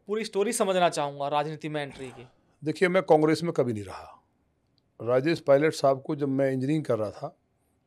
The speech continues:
Speaker 2: तो उनके विचारों से मैं प्रभावित था।
Speaker 1: हाँ, उनकी रैलियाँ
Speaker 2: तो
Speaker 1: सुनने जाते
Speaker 2: उनके
Speaker 1: थे आप?
Speaker 2: भाषण सुनता था मैं। उनकी, अ, भाषण सुनते थे तो आपको यूथ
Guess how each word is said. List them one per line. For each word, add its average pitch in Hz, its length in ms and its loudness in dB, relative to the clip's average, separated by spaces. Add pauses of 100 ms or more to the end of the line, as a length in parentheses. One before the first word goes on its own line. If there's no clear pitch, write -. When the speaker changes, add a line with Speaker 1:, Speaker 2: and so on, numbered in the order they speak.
Speaker 2:
तो 151 80 -4
उनके 143 360 -2
विचारों 147 380 2
से 160 120 -6
मैं 156 100 -6
प्रभावित 117 340 -2
था। - 340 -18
Speaker 1:
हाँ, 160 100 -12
उनकी 185 180 -6
रैलियाँ 190 180 4
Speaker 2:
तो 196 60 2
Speaker 1:
सुनने 185 220 -6
जाते 143 140 -2
Speaker 2:
उनके 147 200 -2
Speaker 1:
थे 156 40 0
आप? 120 60 -4
Speaker 2:
भाषण 131 260 -2
सुनता 104 340 -12
था - 240 -20
मैं। - 60 -20 (300)
उनकी, 147 400 -2
अ, 143 80 -12 (640)
भाषण 110 400 -8
सुनते 127 460 -6
थे 160 160 -6
तो 151 140 -2
आपको 131 320 -2
यूथ 131 260 -6